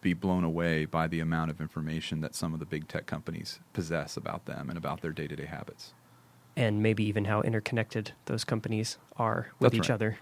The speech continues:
Speaker 1: That's right.
Speaker 2: Yeah.
Speaker 1: Yeah, that's right. And, um, and again, I, I don't mean to be too conspiratorial, but I do, I do think sometimes a little about issues of privacy,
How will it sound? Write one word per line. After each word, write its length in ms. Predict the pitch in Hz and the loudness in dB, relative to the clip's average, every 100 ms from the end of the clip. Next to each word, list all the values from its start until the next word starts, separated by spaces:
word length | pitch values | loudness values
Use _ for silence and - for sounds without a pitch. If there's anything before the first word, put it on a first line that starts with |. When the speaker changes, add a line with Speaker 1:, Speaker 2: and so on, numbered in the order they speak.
| - | 2
Speaker 1:
That's 180 | 113 | 2
right. 180 | - 82 - - - | 2 -4 -10 -18 -6
Speaker 2:
Yeah. 100 | - | -2
Speaker 1:
Yeah, 200 | 82 78 | 0 -2
that's 200 | - 101 | -4 -4
right. 180 | 87 73 - - - - - - | -4 -4 -6 -18 -20 -20 -12 2
And, 260 | 117 113 110 | 6 6 4
um, 440 | - 101 95 95 95 - - | 2 4 4 2 0 -10 -12
and 240 | - 120 | -2 2
again, 300 | 123 127 104 | 4 4 4
I, 160 | - 139 - | 4 4 4
I 80 | 135 | 2
don't 140 | 151 | 4
mean 140 | 127 123 | 6 6
to 60 | |
be 100 | 107 | 6
too 180 | 101 - | 4 2
conspiratorial, 800 | 110 110 - 101 95 - 98 92 | 2 2 4 6 6 4 4 6
but 180 | 90 143 | 4 6
I 100 | 147 | 6
do, 540 | 127 113 170 175 165 127 - - - | 4 4 6 6 4 2 -6 -14 2
I 80 | 117 | 4
do 180 | 123 175 | 6 2
think 400 | - - 135 - | 2 0 0 0
sometimes 640 | - 113 110 98 90 90 | 2 2 2 2 2 2
a 60 | 92 | 0
little 300 | 98 92 85 | 0 0 -2
about 300 | 82 85 85 | 2 2 2
issues 260 | 82 90 | -2 -6
of 100 | 87 | -6
privacy, 800 | - 87 80 82 - 82 78 80 | 0 0 2 -2 -4 -4 -4 -8